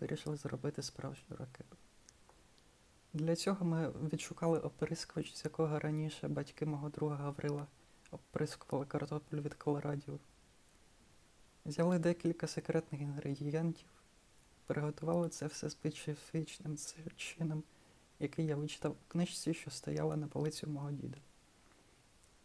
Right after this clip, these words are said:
«У кожної ракети повинна бути своє ім'я та астронавт», зауважив якось Павло Капустка. Ми усі погодилися із цією тезою, але приміряти на себе роль астронавта ніхто з нас так і не наважився.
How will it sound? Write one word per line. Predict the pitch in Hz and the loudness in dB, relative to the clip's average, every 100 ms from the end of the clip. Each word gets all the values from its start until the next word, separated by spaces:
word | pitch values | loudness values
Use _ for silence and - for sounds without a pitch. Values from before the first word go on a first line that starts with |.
| - - - - - - - - - - - - - - | -20 -20 -20 -20 -20 -20 -20 -20 -20 -20 -20 -20 -20 -2
«У | 196 | 0
кожної | - 202 202 190 | 4 4 8 6
ракети | 180 170 185 170 | 6 2 0 0
повинна | - 151 165 165 | 0 4 4 4
бути | 151 165 151 | 2 2 0
своє | - 151 160 | 2 4 4
ім'я | - 151 156 | 2 0 2
та | 165 165 | 2 2
астронавт», | 156 - 151 147 127 127 - - - - | 0 0 2 2 2 -4 -10 -20 -14 -8
зауважив | 131 135 139 139 131 | -6 -4 -4 -4 -4
якось | 147 139 127 | -2 -2 -6
Павло | - 131 139 | -2 -2 -2
Капустка. | - - - - - - - - - - - - - - - - - - - | -8 -12 -12 -12 -18 -20 -20 -20 -20 -20 -20 -20 -20 -20 -20 -20 -20 -16 0
Ми | 185 | 4
усі | 208 196 180 | 6 6 2
погодилися | - 165 170 165 160 160 | 4 4 6 4 2 -2
із | 160 | -2
цією | - - 156 147 | -2 0 0 2
тезою, | - 180 175 165 165 | 2 4 6 4 4
але | 151 147 | 2 2
приміряти | - 151 151 160 151 | 0 0 2 2 2
на | 151 | -2
себе | - - 151 | -2 -2 2
роль | 156 | 2
астронавта | 151 - - 147 160 175 - | 0 -2 -2 0 2 0 0
ніхто | 165 - - | -2 -2 -6
з | 165 | 0
нас | 165 - | 0 0
так | - - | -4 -2
і | |
не | 156 139 | -2 -4
наважився. | 143 143 135 - 131 - | -6 -6 -10 -12 -16 -18